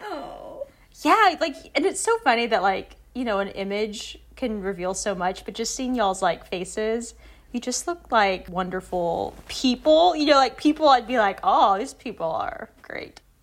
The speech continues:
Speaker 1: Oh, you're making my heart melt. <laughs>
Speaker 2: So I creepily researched your next show, and I,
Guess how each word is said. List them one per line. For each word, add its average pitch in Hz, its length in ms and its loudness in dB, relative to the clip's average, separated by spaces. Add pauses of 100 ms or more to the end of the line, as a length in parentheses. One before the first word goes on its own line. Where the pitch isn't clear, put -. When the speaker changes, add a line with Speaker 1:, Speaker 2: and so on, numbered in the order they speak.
Speaker 1:
Oh, 269 340 0
you're 247 180 -8
making 349 280 -4
my 359 100 -8
heart 311 340 -4
melt. 233 340 -4 (100)
<laughs> - 120 -12
Speaker 2:
So 294 640 4
I 254 140 0
creepily 294 600 -6
researched 240 540 -2
your 262 80 0
next - 580 0
show, 320 880 4 (180)
and 302 180 4
I, 269 440 2